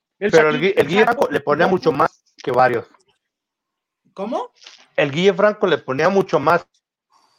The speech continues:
Speaker 2: que varios.
Speaker 3: Guille Franco estaba
Speaker 2: Y fue a la
Speaker 3: dominando
Speaker 2: selección
Speaker 3: la
Speaker 2: cuando
Speaker 3: Liga
Speaker 2: muchos no querían
Speaker 3: Mexicana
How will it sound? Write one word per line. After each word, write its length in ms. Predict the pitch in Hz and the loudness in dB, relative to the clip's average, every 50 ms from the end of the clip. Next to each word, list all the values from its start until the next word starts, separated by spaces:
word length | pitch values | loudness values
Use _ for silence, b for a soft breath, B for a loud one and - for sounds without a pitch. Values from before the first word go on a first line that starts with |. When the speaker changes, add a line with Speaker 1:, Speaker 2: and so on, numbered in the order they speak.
| _ _ _ _ _ _ _ | _ _ _ _ _ _ _
Speaker 2:
que 120 | - - 131 | -4 -2 0
varios. 320 | 117 113 104 104 - - | 0 0 -2 -4 -10 -16
Speaker 3:
Guille 360 | - 170 160 202 220 254 311 311 | -18 -14 -12 -10 -6 -6 -6 -6
Franco 400 | 311 302 311 311 311 311 320 302 | -6 -6 -8 -6 -4 -4 -4 -4
estaba 380 | 233 233 - - 233 240 262 294 302 | -6 -8 -10 -10 -12 -10 -10 -8 -6
Speaker 2:
Y 100 | 294 277 247 | -6 -2 0
fue 100 | 240 - | 0 2
a 20 | |
la 80 | - 180 | 2 0
Speaker 3:
dominando 40 | |
Speaker 2:
selección 240 | - 156 - 156 170 | -2 -2 0 0 0
Speaker 3:
la 60 | 165 | 0
Speaker 2:
cuando 160 | - 160 143 131 | 0 -2 -2 -2
Speaker 3:
Liga 80 | 131 | -4
Speaker 2:
muchos 140 | - - 139 | -6 -4 -6
no 100 | 135 123 | -6 -4
querían 220 | - 127 127 127 120 | 0 0 2 2 0
Speaker 3:
Mexicana 200 | 110 98 - | -2 -6 -10